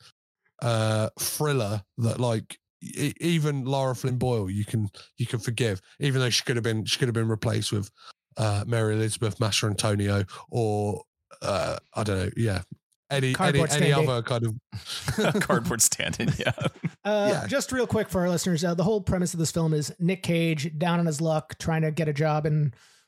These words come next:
Speaker 2: uh, oil fields of Wyoming, uh, has a bum leg, so doesn't get it,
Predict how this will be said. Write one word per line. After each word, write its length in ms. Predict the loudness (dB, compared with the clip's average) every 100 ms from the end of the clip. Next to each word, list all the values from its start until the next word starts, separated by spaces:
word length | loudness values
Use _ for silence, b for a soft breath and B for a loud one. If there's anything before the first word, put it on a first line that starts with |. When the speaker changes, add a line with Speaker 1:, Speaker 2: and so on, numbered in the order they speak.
| b -2
Speaker 2:
uh, 240 | 0 0 2
oil 180 | 2 2
fields 300 | 2 0 0
of 80 | 0
Wyoming, 800 | 2 2 2 2 2 2 0 -6 _ _ -10
uh, 140 | -10 -12 -20 -6
has 180 | -2 -2
a 60 |
bum 200 | 0 2
leg, 280 | 2 0 -2
so 100 | -2
doesn't 260 | -2 -2 -2
get 140 | -2
it, 160 | -2